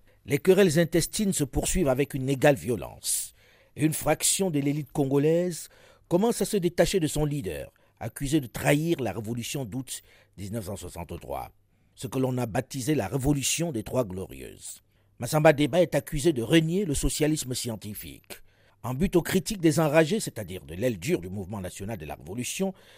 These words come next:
Massamba Deba ne parvient pas non plus à rallier les partisans de l'ancien président Fulbert Youlou, qui trouvent ses concessions insuffisantes.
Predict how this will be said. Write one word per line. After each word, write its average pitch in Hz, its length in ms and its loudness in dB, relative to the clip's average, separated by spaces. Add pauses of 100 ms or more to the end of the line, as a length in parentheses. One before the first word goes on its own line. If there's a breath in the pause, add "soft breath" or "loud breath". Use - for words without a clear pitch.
(300 soft breath)
Massamba 185 400 4
Deba 180 240 2
ne 190 80 4
parvient 180 380 -2
pas 180 160 2
non 208 220 4
plus 254 340 -2
à 160 120 4
rallier 175 520 6
les 160 140 2
partisans 170 520 -2
de 151 80 0
l'ancien 170 420 0
président 135 420 -8
Fulbert 113 360 -4
Youlou, 117 340 -6 (460 loud breath)
qui 139 140 -6
trouvent 170 200 0
ses 127 140 0
concessions 143 560 -8 (300 soft breath)
insuffisantes. - 960 -4